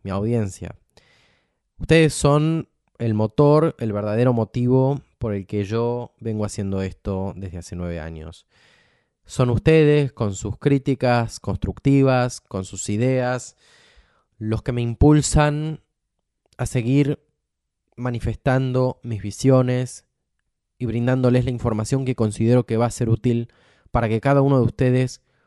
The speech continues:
pueda pensar críticamente y tomar sus propias decisiones para su propia vida.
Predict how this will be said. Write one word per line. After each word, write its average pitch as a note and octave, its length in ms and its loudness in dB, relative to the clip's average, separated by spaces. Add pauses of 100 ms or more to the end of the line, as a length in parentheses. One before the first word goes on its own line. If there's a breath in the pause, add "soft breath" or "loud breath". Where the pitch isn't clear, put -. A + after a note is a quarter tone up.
(540)
pueda C#3 220 4
pensar C3 440 0
críticamente B2+ 840 0
y A#2+ 120 -8
tomar B2 280 -2
sus G#2+ 120 -6
propias A#2+ 280 -2
decisiones G#2+ 440 -4
para G2 160 -6
su G2+ 120 -8
propia G#2 300 -4
vida. G2+ 420 -4